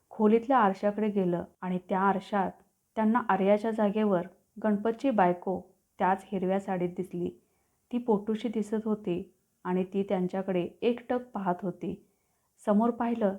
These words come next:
तर आर्या होती आणि आरशात पाहिलं तर गणपतची बायको. आप्पांना काहीच सुचत नव्हतं. भीतीने ते गांगारून गेले होते.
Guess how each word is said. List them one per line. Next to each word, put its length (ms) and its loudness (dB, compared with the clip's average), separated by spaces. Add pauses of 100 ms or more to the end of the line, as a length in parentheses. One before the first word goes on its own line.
(180)
तर 160 -4
आर्या 320 2
होती 460 -4 (200)
आणि 160 -2
आरशात 380 -2
पाहिलं 440 -2 (300)
तर 100 0
गणपतची 540 -4
बायको. 460 -4 (800)
आप्पांना 340 0
काहीच 440 -2
सुचत 320 -4
नव्हतं. 380 -4 (640)
भीतीने 380 0
ते 140 0
गांगारून 520 0
गेले 220 0
होते. 460 -4